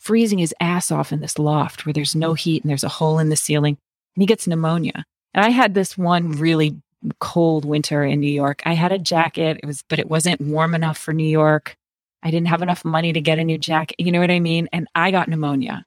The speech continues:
And so when I was reading this, I was like, "I've been there." I've, I think it was even, like, it was my sophomore year and it was his junior year. So I was like, I really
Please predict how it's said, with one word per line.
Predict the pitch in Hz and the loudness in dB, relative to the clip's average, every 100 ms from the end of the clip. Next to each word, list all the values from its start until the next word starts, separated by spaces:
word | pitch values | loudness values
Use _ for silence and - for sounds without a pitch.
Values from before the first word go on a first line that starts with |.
| _ 175 | _ -6
And | 160 | -2
so | 170 | 0
when | 165 170 | 0 0
I | 165 190 | 0 0
was | 202 175 | 0 0
reading | 175 180 185 | 0 2 2
this, | 190 190 - | 2 0 -2
I | 165 | -2
was | 170 165 | -2 0
like, | 156 151 - _ _ _ _ - | 0 -2 -8 _ _ _ _ -4
"I've | 165 139 | -4 -2
been | 156 151 - | -2 -2 -4
there." | - - 175 - | -8 -10 -10 -8
I've, | 156 - - | -10 -8 -2
I | 175 175 | 0 2
think | 175 170 | 2 2
it | |
was | 170 170 | 2 2
even, | 156 156 147 - | 2 2 -2 -6
like, | 165 | -10
it | 165 | -6
was | 156 | 0
my | 160 185 | 2 2
sophomore | - 156 - 151 143 | 2 0 -2 -4 -2
year | 139 143 139 139 | 0 0 -2 -4
and | 147 | -6
it | 143 | -4
was | 143 - | -6 -2
his | 156 135 127 | -4 -4 -8
junior | - 160 151 143 | -2 0 2 2
year. | 139 143 143 | 0 -2 -4
So | - | -4
I | 156 | 0
was | 156 - | 0 2
like, | 139 - - _ _ _ _ - | 0 -2 -10 _ _ _ _ -4
I | 196 | 0
really | 208 240 247 220 | 4 4 6 4